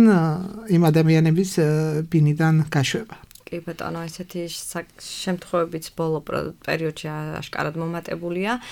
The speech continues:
Speaker 2: ა, შეუძლია მხარეს, ვინც გააქირავა ბინა, მოითხოვოს ხელშეკრულების შეწყვეტა,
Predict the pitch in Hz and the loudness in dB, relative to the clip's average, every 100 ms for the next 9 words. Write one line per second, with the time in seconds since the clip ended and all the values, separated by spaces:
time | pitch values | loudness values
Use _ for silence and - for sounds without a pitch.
0 | - - - - - - 175 165 165 160 | -18 -18 -20 -20 -20 -10 -6 -4 -2 -4
1 | 156 151 151 151 - _ _ - - - | -4 -4 -6 -8 -12 _ _ -20 -18 -12
2 | - 214 208 175 165 151 147 - 170 151 | -4 -2 -2 -4 -4 -4 -6 -10 -6 -6
3 | 151 - 170 160 - 165 170 - 165 156 | -6 -8 -8 -8 -6 -6 -6 -6 -6 -4
4 | 151 151 - 160 160 156 156 - 180 190 | -4 -6 -6 -4 -2 -2 -6 -6 -4 -4
5 | - 165 160 160 - - - 190 180 175 | -4 -6 -4 -8 -14 -18 -10 -6 -4 -4
6 | 175 165 165 160 196 - - - | -4 -4 -4 -6 -8 -6 -6 -4